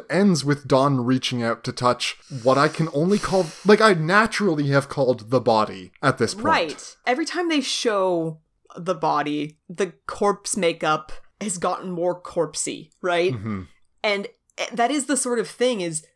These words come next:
Speaker 2: as it goes along, it does feel less and less like it's Joyce.
Speaker 1: Yeah.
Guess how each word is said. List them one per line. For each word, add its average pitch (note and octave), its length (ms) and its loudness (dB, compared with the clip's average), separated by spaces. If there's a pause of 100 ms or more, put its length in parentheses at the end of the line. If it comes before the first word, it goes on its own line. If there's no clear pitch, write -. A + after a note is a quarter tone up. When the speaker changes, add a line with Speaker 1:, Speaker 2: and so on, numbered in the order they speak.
(120)
Speaker 2:
as G#3+ 220 -2
it A#3 140 -6
goes A3 240 -2
along, F3 720 -2 (480)
it E3 180 -4
does A3 300 0
feel A3 280 -2
less F3+ 380 -4
and F#3+ 160 -2
less F3+ 300 -4
like E3 180 -4
it's D3+ 160 -8
Joyce. - 800 -10
Speaker 1:
Yeah. F2+ 280 -8